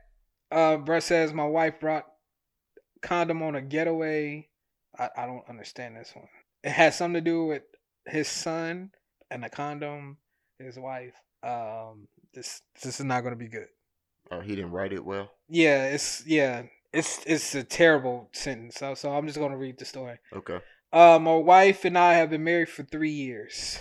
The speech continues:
Speaker 1: My son has been going through a tough time and not getting along with my wife.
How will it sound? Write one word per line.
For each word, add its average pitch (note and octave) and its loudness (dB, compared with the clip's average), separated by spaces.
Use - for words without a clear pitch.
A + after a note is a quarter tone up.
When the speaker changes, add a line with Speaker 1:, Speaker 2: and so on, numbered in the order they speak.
Speaker 1:
My C3+ -8
son F3 -2
has D#3 0
been C#3 -8
going D#3+ -4
through D#3+ -4
a C#3 -4
tough D3 -4
time C#3 -8
and C3 -10
not C#3+ -4
getting C#3 -10
along D3 -8
with C#3 -14
my C3+ -8
wife. C3 -6